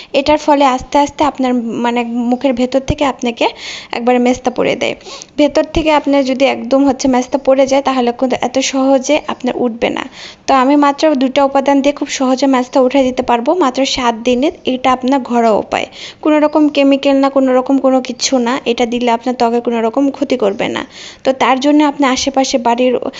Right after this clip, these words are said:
মানে আশেপাশে পেয়ে যাবেন তেলাকুচার পাতা। এটা কিন্তু সবাই চিনে, তেলাকুচার পাতার বড়া খাওয়া হয় বা হলো তরকারি খাওয়া হয়। আর এই তেলাকুচার পাতা হচ্ছে একটা ঔষধি পাতা। এটা আপনি যদি প-,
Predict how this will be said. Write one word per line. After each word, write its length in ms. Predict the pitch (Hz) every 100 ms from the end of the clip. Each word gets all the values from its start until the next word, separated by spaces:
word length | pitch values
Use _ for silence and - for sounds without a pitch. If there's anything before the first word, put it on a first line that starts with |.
| - -
মানে 280 | - 247 247
আশেপাশে 520 | 240 254 269 262 277
পেয়ে 240 | 285 262 254
যাবেন 320 | 247 233 277
তেলাকুচার 580 | 269 240 254 254 247 254
পাতা। 380 | 220 202 240 254
এটা 180 | 262 269
কিন্তু 220 | 277 285
সবাই 400 | 277 269 240 247
চিনে, 360 | 254 240 233 277 - - -
তেলাকুচার 580 | - 247 254 262 262 285
পাতার 340 | 277 240 247 233
বড়া 400 | 220 220 220 - - - _ _ _ - - 240 -
খাওয়া 260 | 269 254
হয় 200 | 247 254
বা 240 | 233 240 247
হলো 220 | 269 240 240
তরকারি 420 | 247 240 269 285
খাওয়া 300 | - 277 262
হয়। 220 | 254 254 - - - -
আর 120 | 254 254 254
এই 140 | 262 269
তেলাকুচার 580 | 277 269 285 302 311
পাতা 280 | 302 277 285
হচ্ছে 260 | 294 294 302
একটা 200 | 277 269
ঔষধি 400 | - 254 277 233
পাতা। 420 | 247 220 - 233 - -
এটা 220 | 262 285
আপনি 200 | 285 311
যদি 280 | 294 269 285
প-, 360 | 285 - 247